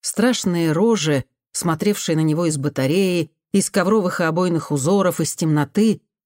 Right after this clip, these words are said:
отовсюду, даже из собственных снов, особенно из снов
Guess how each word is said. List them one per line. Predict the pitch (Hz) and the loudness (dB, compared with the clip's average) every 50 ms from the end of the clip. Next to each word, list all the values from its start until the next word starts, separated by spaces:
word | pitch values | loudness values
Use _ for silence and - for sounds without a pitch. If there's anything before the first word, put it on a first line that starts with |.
| _ | _
отовсюду, | - 143 - 160 156 - - - - 240 214 156 135 - - _ _ _ - | -6 -4 -4 -4 -6 -6 -6 -4 -2 -2 -2 -2 -4 -6 -8 _ _ _ -6
даже | - 170 170 - 185 | -2 -2 -2 0 -2
из | 165 - | -2 -2
собственных | - - 208 196 - - - 190 190 196 196 - | -2 -2 -4 -4 -4 -4 -2 0 0 0 0 -2
снов, | - - 226 233 208 120 - - - _ _ _ _ _ _ _ _ | -2 0 0 2 2 0 -2 -8 -14 _ _ _ _ _ _ _ _
особенно | - 131 - - - - 208 220 202 143 131 123 113 107 - - - | -10 -8 -8 -6 -4 -2 0 0 0 0 0 -2 -2 -4 -4 -6 -8
из | 127 113 - | -8 -6 -6
снов | - - - - 156 170 139 117 - - - | -6 -6 -6 -4 -2 -2 -2 -4 -6 -10 -20